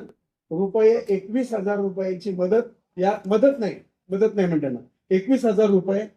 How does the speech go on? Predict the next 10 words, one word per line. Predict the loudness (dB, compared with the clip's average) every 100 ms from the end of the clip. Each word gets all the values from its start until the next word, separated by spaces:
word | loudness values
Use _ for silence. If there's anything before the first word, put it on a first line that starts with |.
| _ -8
स्वामी | -4 -2 -4
चरणी | -4 -4 -4
अर्पण | -4 -6 -6 -6
करतो | -6 -6 -6 -6 -10 _ _
आणि | -4 -2 -2 -4 -10 _ _
राजकारणी | -4 -2 -2 -2 -2 -2
पुढाऱ्यांसारखं | 2 2 2 0 0 2 4
नाही, | 4 4 2 0 _ _ _ _ _ _ _ _ -20 -18 -16 -16 _ _ _ _ _ _ _ _ _ _ _ _ _ _ 2
तर | 4
जाताना | 6 4 2